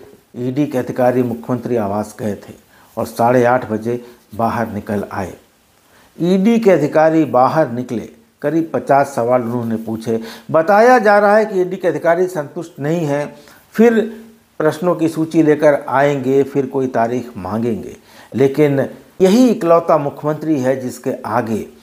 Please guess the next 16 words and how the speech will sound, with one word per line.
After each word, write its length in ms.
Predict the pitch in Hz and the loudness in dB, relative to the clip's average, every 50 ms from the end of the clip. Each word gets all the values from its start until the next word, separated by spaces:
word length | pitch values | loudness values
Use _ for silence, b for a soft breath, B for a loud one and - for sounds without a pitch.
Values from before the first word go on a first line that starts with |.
| b b b b b | b b b b b
ईडी 340 | - 143 143 147 135 135 156 151 | -2 0 0 2 4 4 2 2
को 200 | 156 - 160 151 | 4 2 2 2
झुकना 540 | - - - 127 117 - 131 131 147 170 165 | 2 0 -8 -8 -8 -6 -4 0 2 2 2
पड़ा, 340 | - - 127 120 117 104 - - B B B B B - | 2 0 -2 -2 -2 -2 -6 -10 B B B B B 0
ये 100 | 156 156 156 | 0 0 0
कहना 420 | - - 151 113 131 156 175 185 185 | -2 -6 -4 -2 -2 0 2 0 0
पड़ा 340 | 170 - 143 139 143 156 160 | 0 2 2 4 4 4 2
कि 320 | 156 156 160 160 160 160 - - | 2 0 -2 -2 -2 -2 -6 -6
आप 340 | 123 127 139 143 139 143 - | -2 0 0 0 0 -4 -6
ही 200 | - 151 160 156 | -4 -2 -2 -2
जगह 360 | 117 104 131 131 127 143 131 123 | -2 -2 -2 0 2 2 2 2
बताइए, 600 | 110 120 110 - 120 120 123 120 117 113 113 113 113 B B B B B | 0 -2 -4 -2 -2 -2 -2 -2 -4 -4 -4 -6 -8 B B B B B
आप 280 | 117 123 131 131 131 - - | -2 0 0 0 0 -2 -2
ही 160 | 143 135 131 | -2 -2 -2
समय 380 | 127 - - 131 123 135 139 131 | -2 -4 -4 -2 2 4 4 4
बताइए, 580 | 113 110 110 110 117 110 110 110 110 107 110 | 2 0 -4 -4 -4 -4 -2 -2 -2 -4 -4